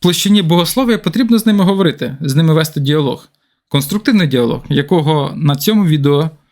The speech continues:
ну, на жаль, не відбулося. Так, це дивно, що Степану було складно озвучити, хто конкретно агресор. Але робити саме з цього випадку інфопривід для приниження свідків, я думаю, що це не дуже добре.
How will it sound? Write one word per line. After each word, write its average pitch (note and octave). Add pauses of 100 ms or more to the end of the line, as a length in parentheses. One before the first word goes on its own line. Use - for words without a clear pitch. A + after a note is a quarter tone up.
(260)
ну, C#3+
на B2
жаль, D3+
не C#3+
відбулося. C3 (1080)
Так, D3
це C#3+
дивно, C#3+
що B2
Степану C3+
було A2+
складно B2
озвучити, A#2 (400)
хто C#3+
конкретно B2+
агресор. A#2 (540)
Але D3+
робити D#3
саме D3+
з -
цього B2+ (800)
випадку C3+
інфопривід D3
для B2
приниження B2+
свідків, D3
я D3
думаю, F#3+
що D3+
це D#3
не D3+
дуже C#3
добре. -